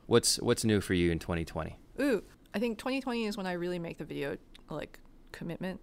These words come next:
Speaker 2: I'd like to produce some shows and, like, really put together my own story. I think I might have the opportunity to do that in the near future. But yeah, twenty twenty is, that's gonna be new. I also might do snow leopards in twenty twenty, which is like, <gasps> "Oh
Speaker 1: Wow.
Speaker 2: my God." That's really cool.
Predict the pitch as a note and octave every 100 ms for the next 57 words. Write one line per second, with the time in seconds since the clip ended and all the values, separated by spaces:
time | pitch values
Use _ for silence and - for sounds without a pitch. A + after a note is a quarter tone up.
0 | - - E3 E3 E3 - - - E3+ D#3
1 | - D#3 D#3 - D3+ D#3 D#3 D3+ - D#3
2 | D3+ D#3 E3 F3 F3 E3+ E3+ - - -
3 | - A3 A3+ G#3+ G3+ E3+ F3 E3+ F#3 -
4 | E3 A3 C#4 - - - - F3+ F3 E3
5 | D3+ D#3 D#3+ E3+ F3 F#3 F3 E3 E3+ E3
6 | - E3 F3 F3+ F3 F#3 F3+ F3 F3 E3+
7 | F#3+ G3+ F3+ - B3 B3+ A3+ G#3+ G3+ -
8 | G#3+ - A3+ G#3+ F#3+ F#3 F#3 - - E3+
9 | F#3+ C4+ A3 G3+ A3 - D3+ D#3 C#3+ -
10 | - D#3 - D#3+ E3 D#3+ F3 F#3 F3 D3
11 | D3 D3 - - D#5 D#5+ D#5 C#5+ A#4+ A#4+
12 | - - - B4+ C5 C5 C5 B4+ - F#3
13 | F#3 D#3+ - D#3+ -